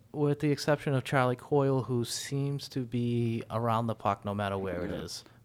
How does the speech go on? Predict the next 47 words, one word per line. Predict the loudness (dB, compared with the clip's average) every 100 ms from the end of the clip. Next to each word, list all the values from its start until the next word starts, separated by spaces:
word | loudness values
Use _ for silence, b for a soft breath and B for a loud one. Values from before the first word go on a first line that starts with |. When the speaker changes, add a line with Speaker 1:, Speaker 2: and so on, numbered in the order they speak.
| -20 0
Speaker 2:
But | 4
he's | 8
only | 10 10
had | 8
one | 4 2
point | 0 0 0
so | -4
far, | 0 0
and | 2
it | 0
surprises | -2 6 8 10
me | 10 10
he | 8
hasn't | 6 6
had, | 4 4
like, | -2 -4 -20 -20 -8 0
at | 8
least | 10 8 6
two | 4 8
goals, | 10 10 6 0
'cause | 2
he, | 4 8
you | 10
know, | 12
he's | 12 10
a | 6
playmaker | 6 8 8 6 4 4
and | 4 0
he | -2
can | -2
score | 0 2 4
goals. | 4 2 0 -6 -16 -10 0
Speaker 1:
Yeah, | 2 4
and | 4
I | 4
think | 4 2
he's | 2
perfect | 4 4 4 4
as | 4 4
our | 4
third | 4 2 2
line | 2 2
center. | 2 4 4 4
It's | 0 -6 -10
just, | 0 2 2 -2 -16 -14
uh, | -8
is, | -6 -2 0 0 4 6 6 6 4